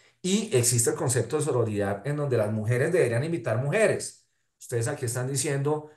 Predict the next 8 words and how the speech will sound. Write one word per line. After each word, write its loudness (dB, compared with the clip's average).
eh, 2
hay 4
unas, 2
eh, 2
posiciones 0
que -4
son -2
masculinizadas, 0